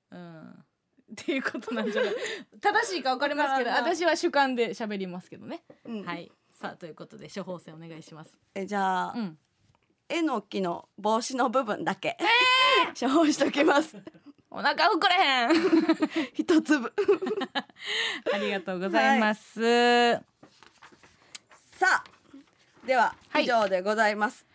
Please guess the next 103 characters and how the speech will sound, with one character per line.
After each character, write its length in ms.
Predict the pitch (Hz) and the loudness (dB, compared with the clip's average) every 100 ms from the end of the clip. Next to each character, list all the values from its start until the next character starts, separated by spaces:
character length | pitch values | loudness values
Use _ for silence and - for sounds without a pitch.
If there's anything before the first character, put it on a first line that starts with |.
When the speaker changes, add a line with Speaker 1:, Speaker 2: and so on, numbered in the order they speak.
| _ | _
Speaker 1:
は 120 | 403 | 2
い、 60 | 392 | 4
Speaker 2:
え 40 | |
ー、 20 | 349 | 4
Speaker 1:
え 560 | 427 403 381 359 294 - | 4 2 2 0 -2 -10
ー、 60 | _ _ | _ _
今 180 | 320 571 | -2 0
の 100 | 330 | 2
コ 160 | 330 453 | 4 4
ー 40 | |
ナ 120 | 440 427 | 4 4
ー 40 | |
な 120 | 269 | 2
ん 40 | 214 | 0
で 80 | 196 | -4
す 100 | - | -4
け 140 | 196 | -6
ど 140 | 175 165 | -4 -4
も、 180 | 190 | 0
Speaker 2:
は 140 | 226 202 | 2 2
い。 140 | 175 - | 0 -2
Speaker 1:
え 300 | 247 285 262 | -2 2 0
ー、 60 | |
実 120 | 233 605 679 | 0 2 4
は 80 | 427 | 4
で 120 | 240 | 2
す 160 | - 180 | -2 -2
ね、 340 | 240 247 202 | -2 0 0
ち 80 | 185 | -2
ょ 60 | 480 | 0
っ 20 | |
と 140 | 285 | 2
来 160 | 254 370 466 523 480 | 4 4 2 0 -2
月 220 | 262 269 | -4 -4
か 160 | 233 | 0
ら 240 | 196 170 - _ - | 2 0 -2 _ -12
Speaker 2:
う 100 | 285 | -12
ん。 80 | - | -4
Speaker 1:
刷 300 | - 403 - | -2 -2 -2
新 240 | 403 370 | -4 -2
い 60 | 320 | -2
た 140 | 427 | 0
し 100 | 403 | 0
ま 180 | 392 392 | 0 0
し 60 | |
て 160 | - 233 | -2 -2
ね、 260 | 185 180 740 | -2 -2 0
え 420 | 226 220 208 196 190 | 0 0 -2 -2 -2
ー、 20 | |
新 180 | - 539 554 | 0 -2 2
コ 80 | 605 640 440 | 6 6 6
ー 40 | |
ナ 80 | 240 | 2
ー 20 | |
が、 320 | 196 175 - - - - | 0 -2 -4 -12 -20 -6
な 120 | - 466 | -2 0
ん 60 | |
か 100 | 294 | 0
ね、 220 | 240 233 220 | 0 -2 -2
ち 60 | |
ょ 40 | 247 | -4
っ 20 | |
と 100 | 240 | -2
ク 160 | 370 | 0
リ 60 | 494 605 | 2 2
ニ 40 | 415 | 0
ッ 20 | |
ク 80 | 359 | 0
の 120 | 285 | 2
方 180 | 294 247 | 2 2
が 140 | 202 | 2
ね、 160 | 214 254 | 0 0
Speaker 2:
う 20 | |
ん 40 | |
う 20 | 285 | -2
ん。 260 | 262 208 - - | -8 -12 -14 -2
Speaker 1:
な 140 | 427 | 0
ん 40 | 605 | 2
か 220 | 254 185 | 2 4
や 100 | 302 | 2
っ 60 | |
ぱ 100 | 330 480 | 2 0
り 240 | 226 - | -2 -6
み 120 | - 392 | -6 -4
ん 20 | |
な 80 | 330 | 0
気 160 | 381 | 0
づ 100 | 381 | 0
い 60 | 381 | 0
て 100 | 403 | -2
た 120 | 214 | -2
と 100 | 190 | 0
思 180 | 214 226 | 2 0
う 20 | |
ん 60 | 175 | -2
で 60 | |
す 100 | 151 | -6
け 120 | 160 | -8
ど、 220 | 160 151 - | -6 -8 -10
Speaker 2:
う 20 | |
ん 40 | |
う 20 | |
ん。 100 | 226 | -14